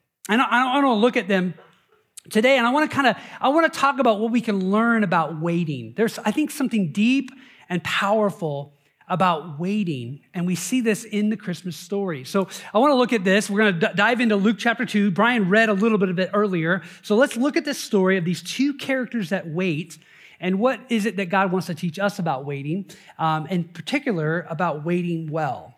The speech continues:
So let's dive into it. Luke chapter two, uh, verse twenty-five, it says,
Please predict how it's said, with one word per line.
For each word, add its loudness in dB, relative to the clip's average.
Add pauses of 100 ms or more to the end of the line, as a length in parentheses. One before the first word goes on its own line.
(180)
So 4
let's 4
dive 4
into 0
it. -8 (120)
Luke 2
chapter 0
two, 0 (380)
uh, 4
verse 2
twenty-five, 2
it -10
says, -2